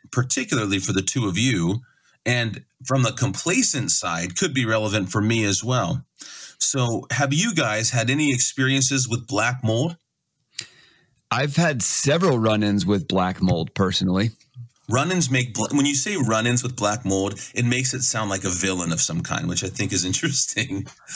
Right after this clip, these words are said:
Speaker 2: A villain would be a, a good way to describe it. Um, so actually, the, the two of the three houses, yeah, two of the three houses I was in, in California,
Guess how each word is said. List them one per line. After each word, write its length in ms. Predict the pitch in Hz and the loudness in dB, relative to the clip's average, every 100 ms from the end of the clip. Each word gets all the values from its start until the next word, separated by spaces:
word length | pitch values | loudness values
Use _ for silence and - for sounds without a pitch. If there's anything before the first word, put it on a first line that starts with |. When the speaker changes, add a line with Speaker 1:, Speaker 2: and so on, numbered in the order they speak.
| - - - - - - | -10 -10 -10 -14 -8 -4
Speaker 2:
A 80 | 170 - | -2 2
villain 420 | 147 202 320 294 | 4 4 4 2
would 160 | 202 196 | 2 4
be 100 | 190 | 4
a, 280 | 156 143 151 | 2 0 0
a 40 | |
good 160 | 151 175 | 2 4
way 140 | 175 | 2
to 140 | 156 | 2
describe 560 | 131 113 - 139 127 107 | 2 2 0 2 2 2
it. 160 | 87 - _ - | 0 -4 _ -6
Um, 520 | 131 127 117 104 92 - - _ - _ | 0 2 4 2 0 -4 -18 _ -14 _
so 560 | - - 165 165 147 139 - _ - | -2 2 4 4 4 0 -6 _ -2
actually, 540 | 170 170 202 160 135 | 0 2 4 4 0
the, 500 | - - 110 135 143 98 | -4 -2 0 2 2 2
the 340 | 131 127 117 - | 2 2 0 0
two 360 | - 190 208 226 | 0 2 2 2
of 200 | 165 143 | 2 2
the 100 | 147 | 0
three 300 | 135 147 165 | 2 4 4
houses, 840 | 139 135 139 - 131 110 - - - _ _ _ _ _ _ _ _ _ _ _ - | 4 2 2 2 2 2 0 -4 -10 _ _ _ _ _ _ _ _ _ _ _ -2
yeah, 160 | 117 | -2
two 160 | 107 165 | 2 2
of 80 | 185 | 2
the 40 | |
three 180 | 139 160 | 2 2
houses 300 | 147 139 139 | 2 2 2
I 120 | 131 | 2
was 160 | 123 110 | 4 2
in, 120 | 120 | 2
in 100 | 117 | 2
California, 720 | 113 113 101 117 110 95 87 | 2 0 2 2 2 2 0